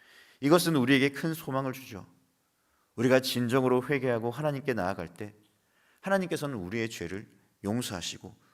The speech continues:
우리의 죄를 제거하십니다. 시편 백삼 편 십이 절은 "동이 서에서 먼 것 같이 우리의 죄가를 우리에게서 멀리 옮기셨다고"라고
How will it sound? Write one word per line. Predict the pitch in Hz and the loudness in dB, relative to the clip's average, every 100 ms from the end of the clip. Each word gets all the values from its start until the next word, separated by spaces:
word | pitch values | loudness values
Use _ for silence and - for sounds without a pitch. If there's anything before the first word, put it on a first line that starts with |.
| _ | _
우리의 | 101 117 123 | -4 -2 0
죄를 | 101 87 98 - | -2 -8 -10 -12
제거하십니다. | - 85 101 117 120 85 85 - _ _ _ _ _ _ - - _ | -12 -10 -6 -6 -6 -8 -14 -20 _ _ _ _ _ _ -20 -20 _
시편 | - 185 175 170 160 | -4 -2 2 2 4
백삼 | 135 - 135 123 | 0 -2 -4 -4
편 | - 127 | -4 -4
십이 | - 135 101 | -4 -2 0
절은 | 98 113 101 - - - _ | 0 0 -4 -12 -20 -20 _
"동이 | - 117 147 | 0 2 2
서에서 | 147 143 139 139 | 2 2 2 -2
먼 | 98 104 | -2 -4
것 | 104 | -6
같이 | 104 87 - 104 120 - - _ | -10 -12 -10 -12 -12 -20 -20 _
우리의 | 92 95 139 143 | -6 0 4 4
죄가를 | 143 - 95 101 104 101 101 95 | 2 -2 0 2 2 0 -2 2
우리에게서 | 120 127 120 | 4 4 4
멀리 | 127 90 95 120 131 135 | 0 2 4 4 2 -4
옮기셨다고"라고 | 147 151 139 113 - - 107 101 95 92 117 | -6 -6 -4 -6 -8 -10 -6 -6 -6 -6 -8